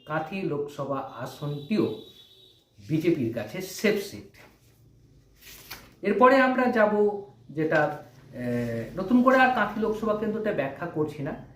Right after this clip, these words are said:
কারণ এটা সেফ সিটই ধরা, ধরে নেওয়া যায়, কোনো অঘটন না ঘটলে অবশ্যই। মেদিনীপুর লোকসভা কেন্দ্র, এগরা,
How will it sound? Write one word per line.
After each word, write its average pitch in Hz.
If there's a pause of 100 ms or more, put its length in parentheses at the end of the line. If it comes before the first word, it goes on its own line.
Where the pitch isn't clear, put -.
(220)
কারণ 165
এটা 247
সেফ 175
সিটই 190
ধরা, 143
ধরে 143
নেওয়া 143
যায়, 120 (760)
কোনো 185
অঘটন 165
না 127
ঘটলে 135
অবশ্যই। 120 (800)
মেদিনীপুর 240
লোকসভা 143
কেন্দ্র, 95 (540)
এগরা, 202